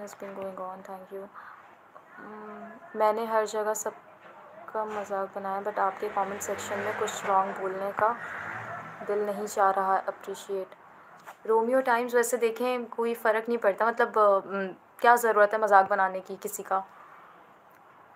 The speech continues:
अब बेहतर है क्रिटिसिज्म से आप positivity फैलाएं, चाहे positive vibes आएंगी आपके पास से फिर सबको। अम, पैसे ख़त्म हो गए थे मेरे पास, आपको बड़ा पता है।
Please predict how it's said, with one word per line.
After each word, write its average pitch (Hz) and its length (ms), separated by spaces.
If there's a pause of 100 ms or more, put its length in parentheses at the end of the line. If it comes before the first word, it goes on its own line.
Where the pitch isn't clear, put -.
(1040)
अब 233 100
बेहतर 226 340
है 277 80
क्रिटिसिज्म 240 540
से 262 140
आप 254 160
positivity 190 520
फैलाएं, 165 320 (380)
चाहे 196 320
positive 196 460
vibes 185 260
आएंगी 175 240
आपके 180 200
पास 180 200
से - 80
फिर 185 120
सबको। - 380 (480)
अम, 233 540 (4000)
पैसे 254 260
ख़त्म 311 240
हो 330 80
गए 254 140
थे 226 80
मेरे 214 180
पास, 190 360
आपको 240 240
बड़ा 214 180
पता 226 260
है। 254 140